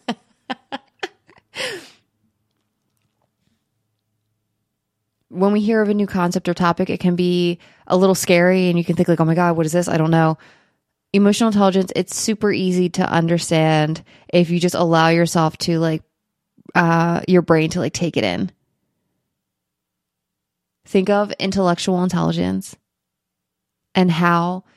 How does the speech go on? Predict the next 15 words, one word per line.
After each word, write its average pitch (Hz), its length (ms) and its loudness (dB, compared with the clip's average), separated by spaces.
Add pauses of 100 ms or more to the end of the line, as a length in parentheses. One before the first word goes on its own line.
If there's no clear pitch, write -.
(160)
intellectual 185 640 0
intelligence 175 540 -2 (280)
is 185 300 2
our 190 460 2
ability 180 720 2 (320)
to 180 600 0 (320)
analyze 185 1080 0 (920)
and 175 500 0
to - 100 -12
think. - 460 -6 (1500)
I 175 120 0
talked 185 240 0
about 175 520 0
comparative 185 460 0
thinking. 208 500 -4